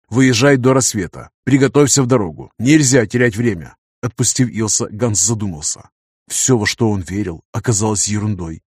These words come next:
Столько раз Дитрих говорил о своей ненависти к русам, а сам с этим гранитом ведёт себя словно брат. И этот союз с русами против других русов показывал, что учение их великого предка –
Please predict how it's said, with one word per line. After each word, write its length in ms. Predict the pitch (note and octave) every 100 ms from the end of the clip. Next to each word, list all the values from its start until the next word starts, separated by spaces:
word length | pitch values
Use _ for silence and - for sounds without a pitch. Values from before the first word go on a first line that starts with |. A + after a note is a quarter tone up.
| _
Столько 520 | - - D3+ B2 A#2
раз 240 | A#2 A#2+ G2
Дитрих 340 | A2 B2+ G#2+
говорил 360 | G2+ B2 B2+ C3+
о 60 | -
своей 320 | A#2 C3 B2
ненависти 580 | G#2+ A#2 C3 B2 - B2
к 100 | -
русам, 420 | G2+ - - C2
а 100 | -
сам 340 | A#2+ - A#2 A2+
с 120 | -
этим 260 | C#3 - A#2
гранитом 480 | A#2 A#2+ F#2 F#2
ведёт 300 | G2+ A2+ B2
себя 320 | - A#2 B2+ - _
словно 440 | - - B2 A2+
брат. 360 | B2+ - F#2+ - _ _ _ -
И 100 | C#3
этот 240 | C#3 C#3+
союз 420 | - C3 F2 G#2+
с 140 | - B2
русами 420 | A#2+ - G#2 G2+
против 340 | - C3 A#2+
других 400 | A#2 B2+ B2 A#2
русов 400 | B2 B2 - G#2
показывал, 580 | B2+ - B2 A2+ A2+ A#2
что 200 | - D3+
учение 540 | C3+ A#2 A#2 C3+ B2+
их 280 | G#2 C#3+ -
великого 380 | B2 C3 A#2 A#2+
предка – 440 | A#2+ C3+ - C3+